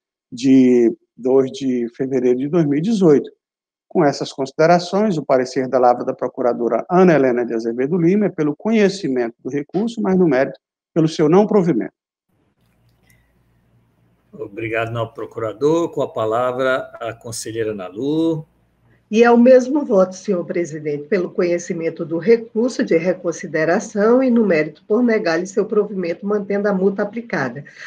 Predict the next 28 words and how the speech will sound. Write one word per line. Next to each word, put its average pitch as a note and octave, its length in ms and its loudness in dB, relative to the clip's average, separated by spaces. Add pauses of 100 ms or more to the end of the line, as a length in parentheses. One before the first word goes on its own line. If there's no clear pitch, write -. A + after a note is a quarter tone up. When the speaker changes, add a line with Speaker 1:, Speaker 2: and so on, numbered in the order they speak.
(140)
Speaker 3:
Dá F#3 120 2
conhecimento F#3 720 2
dessa E3+ 300 -2
decisão D#3 560 -2
a E3 60 0
re-, F3 340 -2
ao G3 180 0
recorrente G3+ 840 0 (320)
e A3 80 6
ao G#3 160 6
seu F#3 300 2
advogado A3 720 0
e C#4 40 -4
após G3+ 440 0
pelo A3+ 300 0
arquivamento G3+ 600 -2
dos G3 200 0
autos. F3+ 400 -2
É G#3+ 100 4
o A3 80 6
voto, D#3 280 -2
senhor D3 200 -10
presidente. C#3 640 -12 (1200)
Speaker 2:
Obrigado, G#2 340 -10
excelência. C#3 580 -6
Em C3 80 -8
votação, C#3 680 -4
conselheira - 560 -10